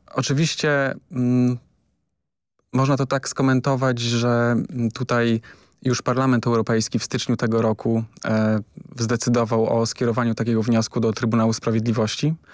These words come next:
i ten wniosek jest procedowany. Natomiast, e, jest tak, że częściowo ta umowa, e, wejdzie w życie, e, już, e, w tym roku.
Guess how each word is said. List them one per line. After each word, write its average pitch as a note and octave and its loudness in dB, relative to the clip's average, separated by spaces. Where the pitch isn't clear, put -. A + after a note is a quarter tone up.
i B2+ 0
ten A#2+ 0
wniosek A#2 0
jest A2+ 0
procedowany. A#2 0
Natomiast, A#2+ 0
e, - 0
jest A#2+ -2
tak, A#2 0
że A2+ 0
częściowo B2 -2
ta A#2+ 0
umowa, A#2 2
e, A#2 -2
wejdzie A#2 0
w G#2+ -6
życie, A2+ 0
e, A2+ 2
już, A#2 0
e, A2+ 0
w - -10
tym B2 2
roku. A2 -2